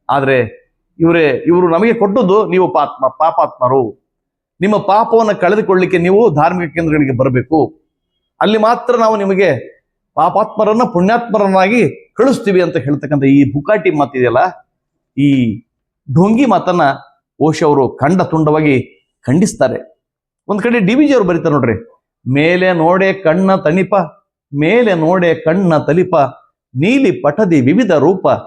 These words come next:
ಚಿತ್ರಗಳನ್ನು ಚಿತ್ರಿಸಿರುವ ಚಿತ್ರಕಲ್ಪನಾರ್." ಓಹ್,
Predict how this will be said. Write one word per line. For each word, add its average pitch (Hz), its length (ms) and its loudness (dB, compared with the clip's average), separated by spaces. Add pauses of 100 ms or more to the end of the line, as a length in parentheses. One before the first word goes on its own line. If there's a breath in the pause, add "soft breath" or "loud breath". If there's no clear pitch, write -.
(420)
ಚಿತ್ರಗಳನ್ನು 196 760 -2
ಚಿತ್ರಿಸಿರುವ 190 800 0
ಚಿತ್ರಕಲ್ಪನಾರ್." 151 1400 -2
ಓಹ್, - 460 -6